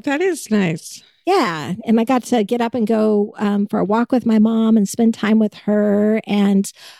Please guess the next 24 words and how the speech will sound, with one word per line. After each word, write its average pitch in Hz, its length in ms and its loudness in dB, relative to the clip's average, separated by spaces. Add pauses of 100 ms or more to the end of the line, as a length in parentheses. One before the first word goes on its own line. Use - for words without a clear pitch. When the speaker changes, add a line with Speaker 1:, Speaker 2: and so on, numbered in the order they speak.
(300)
Speaker 2:
I 220 220 -2
just 233 420 -4 (280)
have 226 240 -2
learned 220 440 2
so 214 300 0
much - 760 -6 (300)
from 202 180 -4
my 226 140 -2
mom. 202 400 2
And 202 140 0
I 196 60 0
always 202 260 -2
knew 208 160 0
Speaker 1:
Mm-hmm. 214 80 -2
Speaker 2:
that 196 200 -4
she - 220 -2
was 214 160 0
a 208 60 -2
person 208 400 -2
that 196 160 0
would 196 100 0
have 208 320 0
my 202 240 0
back 202 380 -4